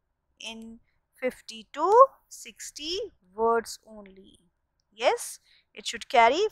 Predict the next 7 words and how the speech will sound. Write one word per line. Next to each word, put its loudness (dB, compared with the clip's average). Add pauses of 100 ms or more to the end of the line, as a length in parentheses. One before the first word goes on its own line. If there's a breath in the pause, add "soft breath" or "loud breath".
fifty -20
to -2 (120)
sixty -14 (300)
words. 4 (840)
Next 0
point -2
is, -6